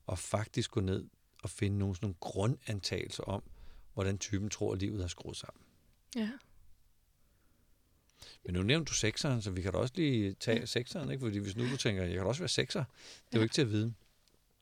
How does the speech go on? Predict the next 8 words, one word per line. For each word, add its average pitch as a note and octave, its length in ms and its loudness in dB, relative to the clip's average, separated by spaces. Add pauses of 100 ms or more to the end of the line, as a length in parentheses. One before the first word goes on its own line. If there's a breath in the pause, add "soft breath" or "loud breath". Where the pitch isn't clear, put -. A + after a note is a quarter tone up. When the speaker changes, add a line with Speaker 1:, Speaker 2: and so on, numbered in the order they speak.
(760 loud breath)
Speaker 1:
Så - 140 4
hvis A2 120 2
du G#2+ 180 6
er G2 160 8
sekser, D3 480 4
så C3+ 360 4
vil A#2 240 0
du F#2+ 300 6